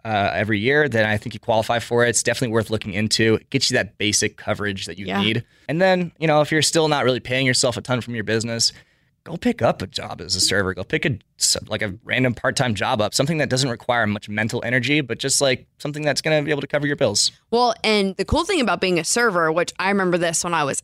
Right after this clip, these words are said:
Speaker 2: interning, the people talk to you always. And it's like, "Oh, what it, well," they see that you're young or whatever. It's like, "What do you do?" And I'm like, "Well, I'm interning at a radio station in New
Speaker 1: Mm-hmm.
Speaker 2: York City 'cause that's what I wanna do." And you ha-, start having this rapport with people. And A, it's just good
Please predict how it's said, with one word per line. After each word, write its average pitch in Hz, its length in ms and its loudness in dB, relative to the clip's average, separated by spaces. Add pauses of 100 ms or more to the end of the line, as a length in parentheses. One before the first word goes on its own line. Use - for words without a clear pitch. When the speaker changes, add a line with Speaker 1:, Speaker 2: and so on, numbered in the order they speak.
(120)
Speaker 2:
interning, 196 720 0 (180)
the 185 160 -12
people 254 240 -4
talk 214 260 -2
to - 120 0
you - 120 -14 (160)
always. - 460 0
And 226 100 0
it's 226 200 0
like, 196 200 0 (200)
"Oh, 330 160 6
what 339 180 2
it, 330 80 0
well," 302 360 0
they 226 120 2
see 233 140 0
that 214 100 2
you're 170 140 0
young 320 340 2
or 302 60 2
whatever. 294 160 2
It's 277 80 -2
like, 277 120 -2
"What 302 100 -4
do 311 40 2
you 302 80 2
do?" 330 80 2
And 320 80 2
I'm 254 60 0
like, 214 140 -2
"Well, 226 100 4
I'm 254 180 2
interning 302 400 0
at 247 80 0
a 214 80 2
radio 240 300 2
station 240 360 0
in 214 120 2
New 220 60 2
Speaker 1:
Mm-hmm. 202 60 2
Speaker 2:
York 170 200 0
City 262 360 2 (240)
'cause 262 160 0
that's 226 280 0
what 247 80 2
I - 40 4
wanna 220 200 0
do." 254 320 2
And 196 180 2 (500)
you 240 180 0
ha-, 240 120 0
start 233 200 0
having 226 260 0
this 196 180 -2
rapport 370 340 0
with 240 160 0
people. 190 520 -2
And 190 340 2 (120)
A, 247 240 2
it's 214 200 0
just 247 220 0
good 208 260 0